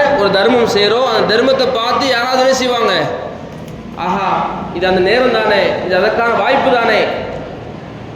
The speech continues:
இது அந்த நாட்கள் தானே, பெரிய நன்மைகளை பெற்றுத்தருமே" என்ற எண்ணங்களோடு நம்மை பார்த்தால் அவரும் கொடுப்பார் என்றால், அதுபோன்று நிலையான தர்மங்களை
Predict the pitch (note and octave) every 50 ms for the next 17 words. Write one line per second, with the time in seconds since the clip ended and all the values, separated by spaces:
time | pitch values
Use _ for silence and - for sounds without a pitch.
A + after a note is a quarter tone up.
0 | - - - - G#3+ B3 C#4 B3+ A3 B3+ B3+ C4+ C4+ B3 C4 D4 C#4+ - D#4 D4
1 | C#4 C4+ C4 C4 B3+ B3+ A#3+ G#3 E3+ D3 - - - - - - - - - -
2 | - A3 A#3+ C#4 D4 C#4+ C4 A#3+ B3 C4+ C4+ C4 C4 C4 B3+ C4 - A#3 - -
3 | A#3 - - B3+ A#3+ B3 C4 C4+ C4 B3+ B3+ B3 A#3 A3 A3 A#3 B3+ C4 C4+ C4
4 | B3+ B3+ B3+ C4 C4 C#4 C4+ C4+ C#4 C#4 B3 A3 G3 F3 - - - - - -
5 | - - - - - - G3 G3+ A3+ A3 G#3+ - F3+ G3+ G#3 A3 A3+ A#3 A3+ B3
6 | B3+ A#3+ G#3+ G#3 A3+ A#3+ B3 B3 - A3 G#3+ A3 A3 A3+ A3+ G#3+ G#3 G3 F#3+ F#3
7 | F#3+ G3+ A3 A3+ A3+ A3+ A3 A3+ A3+ A3+ - - - - - - - - - -
8 | - - E3+ F#3 G3+ G3+ A3+ A#3+ B3 B3 A3+ A#3+ A#3 G#3+ G#3 G3 F3+ F3 F3 F#3
9 | G3+ G#3 G#3 G#3 G#3 G#3+ G#3+ G#3 F3+ F#3 F#3 G3 G#3+ G#3+ G#3 G3 F3+ F3 F3+ F#3+
10 | F#3+ F#3+ G3 F#3+ E3+